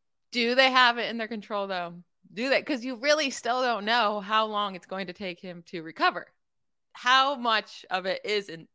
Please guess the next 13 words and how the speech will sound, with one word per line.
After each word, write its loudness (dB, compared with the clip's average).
in -14
their -8
control, -4
and -4
how 4
much -2
do -6
they -2
try -2
to -4
push -8
Purdy? -4
Like, -6